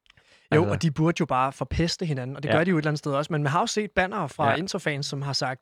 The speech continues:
Speaker 1: øh, "Kjær, du har vist dig som, øh, det ene og det andet, og
Speaker 2: Ja.
Speaker 1: kæmpe kaptajn, og skud ud." Og mange, der har opdaget ved et tilfælde, coincidence,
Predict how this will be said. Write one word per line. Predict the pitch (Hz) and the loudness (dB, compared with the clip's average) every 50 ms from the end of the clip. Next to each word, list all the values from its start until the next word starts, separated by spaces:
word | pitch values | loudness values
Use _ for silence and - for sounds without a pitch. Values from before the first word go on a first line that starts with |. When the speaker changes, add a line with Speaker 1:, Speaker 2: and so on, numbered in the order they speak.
| - | -10
Speaker 1:
øh, | 147 143 131 127 127 127 - - | -10 -8 -8 -8 -8 -10 -6 0
"Kjær, | - 170 165 151 | 2 2 2 2
du | - 165 | 2 0
har | 147 156 | 0 0
vist | 147 160 160 143 - - | 0 -2 -4 -4 -6 -4
dig | 147 | -4
som, | - - 139 131 131 131 | -2 -2 -2 -4 -4 -6
øh, | 123 123 123 123 123 127 _ _ _ _ _ _ _ _ _ - | -8 -8 -8 -10 -10 -12 _ _ _ _ _ _ _ _ _ -6
det | - 143 | -4 -2
ene | 147 151 | 0 2
og | 151 | 2
det | 143 | 2
andet, | 135 131 135 147 147 | 2 0 2 0 0
og | 131 127 | 0 0
Speaker 2:
Ja. | 123 123 | 0 0
Speaker 1:
kæmpe | 147 151 143 151 143 | 0 2 2 2 2
kaptajn, | - 139 - - 147 139 131 127 135 139 | 0 0 0 2 2 2 2 0 -2 -6
og | - 131 127 120 120 | -8 -6 -6 -6 -6
skud | - - 165 160 151 | -4 0 0 2 2
ud." | 143 143 | 2 0
Og | 143 - 143 139 | 0 -2 0 0
mange, | 143 151 160 170 | 0 2 2 4
der | 175 156 | 4 4
har | 147 143 139 | 4 4 4
opdaget | 139 147 180 - - 185 160 156 156 | 4 2 2 4 4 4 4 4 2
ved | 143 143 | 0 0
et | 151 - | 0 2
tilfælde, | - 220 220 202 240 226 208 202 - - - - - _ _ _ _ _ _ | 4 2 4 6 6 6 6 6 2 -2 -12 -20 -20 _ _ _ _ _ _
coincidence, | - 160 170 180 190 175 180 160 160 - - - | 2 2 4 4 4 4 4 4 2 0 -4 -8